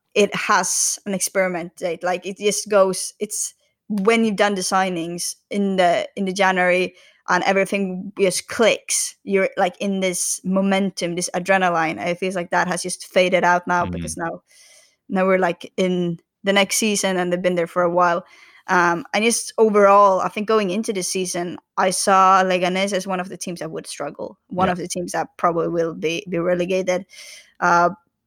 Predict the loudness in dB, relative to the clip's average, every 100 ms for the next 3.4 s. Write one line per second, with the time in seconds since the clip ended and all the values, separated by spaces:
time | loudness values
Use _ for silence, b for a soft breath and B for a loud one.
0 | _ 0 2 2 0 -4 -14 _ _ 0
1 | 2 4 4 4 2 2 2 0 -4 -2
2 | -2 0 -2 -2 0 2 2 -2 -4 -2
3 | -2 -2 -4